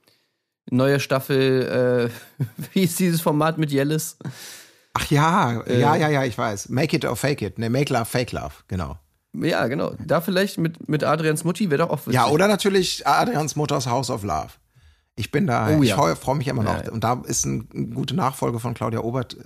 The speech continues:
Speaker 2: offensichtlich nicht am Horizont. Aber da vielleicht, ja. Ja.
Speaker 1: Ja, Adrian, ja, auf jeden Fall auch super. Ich glaube auch, er kommt weit, weil man ihn, glaube ich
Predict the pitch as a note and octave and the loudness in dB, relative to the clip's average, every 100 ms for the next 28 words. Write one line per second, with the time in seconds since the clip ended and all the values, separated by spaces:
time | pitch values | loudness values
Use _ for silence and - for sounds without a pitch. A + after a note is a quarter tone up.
0 | - A#2 B2+ A2+ - A2 - - - _ | -10 -8 -4 -6 -6 -8 -10 -10 -16 _
1 | _ _ A#2+ G#2+ C3 A#2 - F#2+ D2+ B2+ | _ _ -4 -2 -2 -4 -4 -4 -4 -4
2 | D3 G#2+ - C#2 - - - - - - | -2 -4 -6 -10 -12 -18 -10 -10 -10 -14
3 | - _ _ _ - C#3 A#2+ E2+ - - | -20 _ _ _ 0 2 2 0 -12 -14
4 | G2+ F#2 - A2 A2+ G#2+ G#2+ G#2+ G#2+ - | -10 -8 -4 -4 -2 -2 -2 -2 -2 -2
5 | A#2 C3+ A#2+ B2 A#2 A2 A#2+ D3 C#3+ C#3+ | -2 -2 0 0 2 0 -2 -2 0 0
6 | D#3 F3 D#3+ E3 B2+ - B2 A#2+ A#2+ E3 | 0 2 2 2 0 0 -2 2 0 0
7 | - A#2 A#2+ A#2+ A#2+ B2 C3+ C3+ B2 C3+ | 0 2 4 4 2 2 2 2 4 2
8 | D3 - | 0 -4